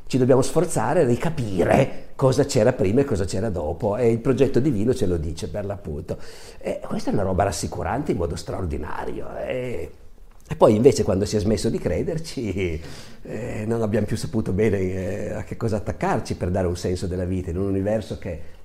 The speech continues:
è in sostanza una gigantesca esplosione in cui siamo sparati. Quegli altri stavano su una terra ferma,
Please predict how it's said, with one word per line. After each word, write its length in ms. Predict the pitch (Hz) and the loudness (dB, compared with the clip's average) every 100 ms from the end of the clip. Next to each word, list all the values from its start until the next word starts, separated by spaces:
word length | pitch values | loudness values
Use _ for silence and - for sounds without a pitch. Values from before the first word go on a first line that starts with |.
| - | -8
è 60 | |
in 120 | 104 95 | -6 -6
sostanza 520 | 104 - 123 98 101 | -6 -6 -6 -6 -6
una 80 | 92 | -6
gigantesca 500 | 95 95 - 110 104 | -4 -2 0 -2 -2
esplosione 640 | - 123 110 107 127 110 | -4 -2 0 0 0 0
in 80 | 82 | -2
cui 100 | 90 | -4
siamo 180 | 85 | -6
sparati. 880 | 90 - 92 101 107 - 110 110 104 - - - - | -6 -6 -2 -2 -2 0 0 0 -4 -6 -14 -16 0
Quegli 180 | 165 190 | 4 6
altri 280 | 247 - 139 | 8 6 4
stavano 360 | 175 151 135 | 6 6 6
su 140 | 135 160 | 6 6
una 160 | 151 | 6
terra 380 | 151 202 240 233 | 6 2 2 0
ferma, 680 | - 185 151 120 117 127 | -2 -4 -4 -4 -6 -6